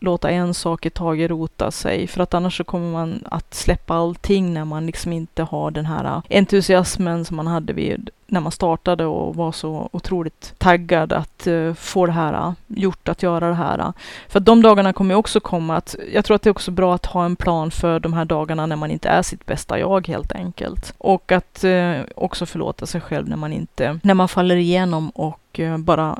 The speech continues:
återuppta det hela direkt efter. Att, eh, inte se allting som förlorat bara för att man har en dag som man tappade lite, utan bara ta upp stafettpinnen där man, där man tappar den sist och så fortsätta.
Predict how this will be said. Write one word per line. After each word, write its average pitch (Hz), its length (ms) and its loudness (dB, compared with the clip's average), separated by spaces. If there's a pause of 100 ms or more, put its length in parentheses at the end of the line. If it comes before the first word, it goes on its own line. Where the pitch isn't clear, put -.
återuppta 170 640 0
det 175 80 4
hela 156 440 -2 (100)
direkt - 400 4
efter. - 480 0
Att, - 360 -2
eh, 170 340 0 (140)
inte 208 360 4
se 202 200 6
allting 175 300 4
som 175 180 -2
förlorat 185 500 4
bara 156 100 -2
för 156 100 -8
att - 80 -12
man 160 120 -2
har 156 160 -2
en 147 120 -4
dag 175 300 2
som 147 340 -8
man 151 160 -4
tappade - 480 -2
lite, - 380 -4
utan 160 580 -4 (100)
bara - 220 4
ta 240 140 4
upp 220 400 2 (320)
stafettpinnen 180 760 4
där 165 80 4
man, 156 500 -2
där 170 80 2
man 160 140 -2
tappar 165 300 -2
den 165 120 0
sist - 280 -6
och - 80 -4
så - 120 -8
fortsätta. - 720 -6